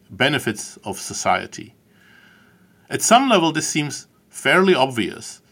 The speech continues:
except that it runs counter to what a lot of people in our modern society believe, and also some ideas in economics.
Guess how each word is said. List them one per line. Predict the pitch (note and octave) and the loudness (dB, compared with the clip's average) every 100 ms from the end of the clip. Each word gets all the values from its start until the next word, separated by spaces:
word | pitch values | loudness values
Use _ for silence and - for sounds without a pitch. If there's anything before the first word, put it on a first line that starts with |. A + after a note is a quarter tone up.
| _ _ - | _ _ -8
except | C#3 - G#3 G3+ | -4 2 2 2
that | C#3+ C3+ | 2 2
it | B2 | 0
runs | B2 B2+ B2+ - | 2 2 2 -4
counter | - C3+ C3+ B2+ A2 | -2 0 0 2 0
to | G#2+ - G#2 G#2+ G#2+ - - - | 0 0 0 0 -2 -8 -18 0
what | A2+ A2 | 0 2
a | A2 | -2
lot | A2+ | -2
of | A2 - | -4 -6
people | G2 G2 G#2 A2+ - F#2+ | -8 -4 -2 -2 -4 -12
in | F2 F#2 - _ _ _ _ _ _ _ _ - | -12 -14 -20 _ _ _ _ _ _ _ _ -4
our | F#2+ | -2
modern | F#2+ G2 G#2 G#2+ | 0 -2 -2 -6
society | G2 - G2 G2 G#2+ | -6 0 2 2 -2
believe, | G2 F#2+ F#2 C#3+ G3+ - _ - | -4 -4 -4 -6 -8 -12 _ -8
and | G2+ G2+ F#2+ - - | -8 -8 -12 -18 -4
also | G#2+ - G2 | -4 -4 -6
some | - G2 F#2 | -4 -4 -4
ideas | F#2+ F#2+ F#2+ F#2+ | -4 -4 -2 -4
in | F#2 | -4
economics. | F2+ - F2 F2+ - - | -8 -6 -4 -4 -6 -10